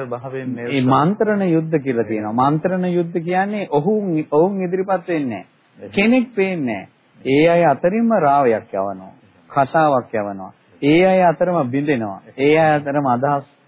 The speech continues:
Speaker 2: මේවා වෙනවා. කෙනෙකුට කෙනෙක් නැති වෙනවා.
Speaker 1: එහෙමයි.
Speaker 2: ඊට පස්සේ සතුරා ආක්‍රමණය කරනවා. ඒවට කියන මන්ත්‍රණ යුද්ධ.
Speaker 1: එහෙමයි.
Speaker 2: එතකොට ඒ යුද්ධ වලට අහු වුණා.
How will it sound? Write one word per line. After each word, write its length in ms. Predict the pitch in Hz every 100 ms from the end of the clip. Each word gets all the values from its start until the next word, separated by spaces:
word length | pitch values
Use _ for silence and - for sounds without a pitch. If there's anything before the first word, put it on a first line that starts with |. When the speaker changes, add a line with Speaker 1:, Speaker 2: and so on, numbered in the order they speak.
| _ _ _
Speaker 2:
මේවා 160 | 131 131
වෙනවා. 240 | 120 113
කෙනෙකුට 460 | - 156 165 165 151
කෙනෙක් 300 | 139 143 135
නැති 280 | 123 120 123
වෙනවා. 240 | 110 95 95
Speaker 1:
එහෙමයි. 260 | 104 - - _ _ 143
Speaker 2:
ඊට 180 | 151 185
පස්සේ 360 | 220 226 -
සතුරා 460 | 220 170 143 147 147
ආක්‍රමණය 480 | 117 - 101 92 92
කරනවා. 340 | - - 98 _ _ _ _
ඒවට 220 | 135 139
කියන 160 | 147 156
මන්ත්‍රණ 500 | 139 151 165 170 160
යුද්ධ. 320 | 151 147 113
Speaker 1:
එහෙමයි. 600 | 113 - _ _ _ - _
Speaker 2:
එතකොට 380 | 127 131 160 160
ඒ 240 | 151 156 185
යුද්ධ 300 | 165 175 175
වලට 280 | 180 170 156
අහු 180 | 147 143
වුණා. 280 | 127 104